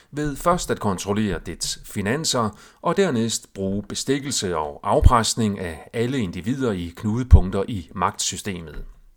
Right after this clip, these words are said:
Det hjælper selvfølgelig også på det, at alle tror, at man er et uskyldigt offer som følge af holocaust,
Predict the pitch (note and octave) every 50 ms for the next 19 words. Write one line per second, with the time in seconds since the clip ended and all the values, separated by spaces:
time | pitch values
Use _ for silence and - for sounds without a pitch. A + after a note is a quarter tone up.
0 | - - - - - - - - - - - _ - - F#2+ G2 C#3+ E3+ G3 F3+
1 | - F3+ C#3 E3 - - F#3 E3+ D3+ E3+ - - - E3+ E3+ D#3+ E3 C3 A2 F#2
2 | F2+ A2+ C#3 D#3 C#3 - - D3+ E3 D3 A2+ F#2+ - F#2+ G2 F#2+ F2+ F2+ F2 E2+
3 | - E2 - - G2+ - - - F2 E2+ - - - D3+ D3 - G#3+ G3 - C#2+
4 | F#2 C#3 C#3+ - B2+ F#2+ - - - E2+ D2 D2 D2+ - - F#2+ G#2 B2 B2+ C#3+
5 | - F2 E2 D#2 D2+ E2+ G2 C#3 E3+ F3+ - - G#2+ G#2 A2 A2+ - - - -